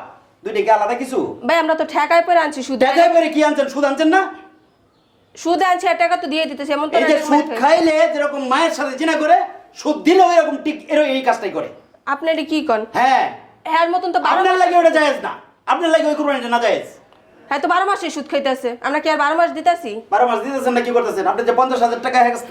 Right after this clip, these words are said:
Speaker 1: আনছেন, আইনে নব্বই হাজার টাকা লাভ দিছেন, এটা কি এক মাসে দিছেন? এই জন্যই সুদ খাওয়া আর সুদ দেওয়া দুইটাই সমান অপরাধ।
Speaker 2: তাইলে কি ভাই, এই বছর আমরা কোরবানি দিব না?
Speaker 1: না, এই বছর কোরবানি দিবে না। কোরবানি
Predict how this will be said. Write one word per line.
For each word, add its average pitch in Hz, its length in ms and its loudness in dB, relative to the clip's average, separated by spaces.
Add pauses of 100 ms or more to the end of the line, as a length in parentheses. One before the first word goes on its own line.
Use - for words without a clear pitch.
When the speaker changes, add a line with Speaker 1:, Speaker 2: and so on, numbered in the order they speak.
(100)
Speaker 1:
আনছেন, 226 420 0 (720)
আইনে 226 180 -2
নব্বই 269 280 0
হাজার 247 200 -2
টাকা 254 160 -4
লাভ 226 160 4
দিছেন, 190 340 -6 (220)
এটা 311 120 -6
কি 339 100 -6
এক 330 140 2
মাসে 202 160 -4
দিছেন? - 400 0 (360)
এই 269 180 2
জন্যই 269 340 2
সুদ 247 300 -8
খাওয়া 294 400 4 (260)
আর 202 100 -4
সুদ 240 240 -8
দেওয়া 269 420 2 (200)
দুইটাই 320 240 4
সমান 269 260 0
অপরাধ। - 420 -4 (600)
Speaker 2:
তাইলে 254 260 -4
কি 269 100 -8
ভাই, 262 140 2
এই 254 80 0
বছর 269 240 -4
আমরা 247 180 0
কোরবানি 254 340 0
দিব 254 120 -2 (120)
না? 233 80 -2 (300)
Speaker 1:
না, 247 60 4 (140)
এই - 100 -2
বছর 254 220 -2
কোরবানি 262 300 0
দিবে 254 200 0
না। - 60 -6 (120)
কোরবানি 262 240 0